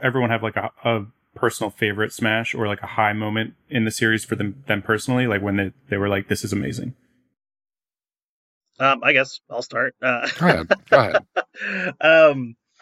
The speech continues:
Speaker 2: so, uh, it was probably the worst Smash of all time, Brawl,
Speaker 3: <laughs>
Speaker 2: because,
Speaker 1: <laughs>
Speaker 2: it, but, but hear me out, hear me out.
Speaker 3: Okay.
Speaker 2: Um, you know, 'cause Melee was so big, and so when Brawl came out,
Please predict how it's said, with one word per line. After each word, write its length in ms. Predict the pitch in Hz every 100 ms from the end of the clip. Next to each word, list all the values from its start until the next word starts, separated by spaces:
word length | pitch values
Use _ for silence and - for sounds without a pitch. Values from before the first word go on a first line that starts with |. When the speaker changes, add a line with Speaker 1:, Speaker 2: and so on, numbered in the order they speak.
| - _ _ _
Speaker 2:
so, 560 | - 185 165 151 135 -
uh, 400 | 135 127 117 - -
it 80 | 170
was 120 | 160
probably 520 | 190 185 180 160 131
the 240 | - 139
worst 380 | 120 127 135 -
Smash 540 | - 135 131 127 - -
of 180 | 135 139
all 120 | 139
time, 320 | 156 147 165
Brawl, 380 | 135 120 131 143 - - - _
Speaker 3:
<laughs> 360 | _ - -
Speaker 2:
because, 580 | 135 135 135 127 120 170
Speaker 1:
<laughs> 1000 | - 208 - - - - - _ - -
Speaker 2:
it, 180 | 131 - _ -
but, 360 | 143 165 127 127
but 280 | 170 147 135 _ _ -
hear 140 | 151
me 140 | 214 180
out, 240 | 135 -
hear 140 | 131
me 120 | 156 143
out. 200 | 117 - -
Speaker 3:
Okay. 200 | 117 151 139 -
Speaker 2:
Um, 640 | 160 156 147 139 120 117 _ _ -
you 100 | 202
know, 120 | 165
'cause 140 | 170 160
Melee 240 | 208 208
was 160 | 170 -
so 140 | 151
big, 440 | 120 208 151 127 127
and 180 | 135
so 280 | 131 143 131
when 160 | 131 127
Brawl 240 | 131 170
came 260 | - 131 120
out, 320 | 113 113